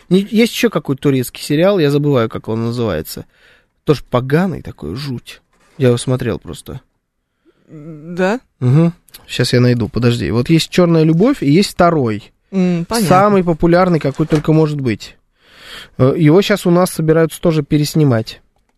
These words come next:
Speaker 1: М.
Speaker 2: «Скоро вам завезут чернокожего Гарри Поттера, вот тогда и завоем», пишет нам Юрий Константинов.
Speaker 1: <laughs> Кстати, да, это может быть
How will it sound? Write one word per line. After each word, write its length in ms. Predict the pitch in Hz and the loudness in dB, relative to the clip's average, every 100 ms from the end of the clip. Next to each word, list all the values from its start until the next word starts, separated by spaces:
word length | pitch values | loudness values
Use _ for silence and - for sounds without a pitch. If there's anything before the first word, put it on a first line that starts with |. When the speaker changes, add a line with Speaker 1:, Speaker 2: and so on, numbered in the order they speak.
| _ - - _ _ | _ -20 -20 _ _
Speaker 1:
М. 640 | 147 143 147 151 151 151 147 | 0 2 2 2 2 2 0
Speaker 2:
«Скоро 260 | - 294 | 2 6
вам 140 | 277 254 | 6 4
завезут 260 | 262 302 | 0 -2
чернокожего 540 | - 226 240 226 214 196 | -2 0 2 4 2 4
Гарри 180 | 196 196 | 4 4
Поттера, 320 | 208 190 175 | 0 0 0
вот 140 | 240 | 2
тогда 280 | - 202 196 | 2 2 2
и 40 | 202 | 2
завоем», 380 | 175 151 180 | 2 2 -2
пишет 240 | 175 175 - | -2 -6 -4
нам 120 | 170 | -2
Юрий 200 | 165 151 | -2 -2
Константинов. 580 | 165 - 160 165 165 196 _ | -6 -4 -6 -6 -8 -12 _
Speaker 1:
<laughs> 60 | |
Кстати, 1000 | - - - 262 302 226 220 185 214 185 | -2 -2 -2 0 0 0 -2 0 -2 -2
да, 180 | 180 175 | 0 2
это 180 | - 156 | 2 -2
может 240 | 147 165 | -4 -4
быть 340 | 175 143 127 | -2 -2 -4